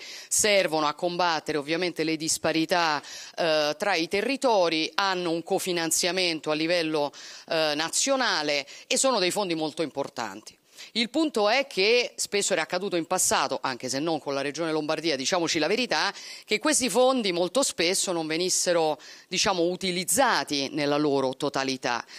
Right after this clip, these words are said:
Cioè il paradosso di questa nazione è che mentre noi, diciamo, sappiamo che ci mancano risorse un po' dappertutto, molto spesso le risorse ci sono ma non vengono spese o non vengono spese nei tempi o non vengono spese adeguatamente.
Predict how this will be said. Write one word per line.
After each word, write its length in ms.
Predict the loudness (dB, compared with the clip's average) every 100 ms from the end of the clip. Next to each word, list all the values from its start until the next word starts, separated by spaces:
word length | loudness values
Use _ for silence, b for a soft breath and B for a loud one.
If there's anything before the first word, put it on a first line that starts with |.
| B
Cioè 200 | -2 2
il 140 | 2 2
paradosso 520 | 0 2 2 0 -2
di 80 | -2
questa 300 | -2 0 0
nazione 600 | 0 -2 -2 0 0 -2
è 40 |
che 320 | 0 0 0 -2 B B B
mentre 400 | -2 -2 0 0
noi, 520 | 2 2 2 2 -2 -8 -10
diciamo, 520 | -6 -2 0 0 0
sappiamo 540 | -2 -2 0 0 0 -2
che 120 | -2
ci 160 | -2
mancano 380 | 0 -2 0 0
risorse 500 | 0 2 2 2 0
un 100 | -2
po' 140 | 0 0
dappertutto, 720 | 0 -2 -4 -6 -4 -4 -6 B B B
molto 320 | 0 0 2
spesso 420 | -2 0 0 2 2
le 100 | 0
risorse 580 | 2 0 0 -2 -2 0
ci 240 | 0 2
sono 460 | 2 2 0 -2 -4
ma 100 | -4
non 140 | -2
vengono 300 | -2 -2 -4
spese 400 | -4 -2 -2 -2
o 60 | -2
non 120 | -2
vengono 300 | -2 -2 -2
spese 260 | -2 -2 0
nei 160 | 0
tempi 320 | 0 -2 -2
o 40 | -6
non 120 | -2
vengono 260 | -2 -2 -4
spese 360 | -4 -2 0
adeguatamente. 760 | 0 0 0 0 -4 -6 -12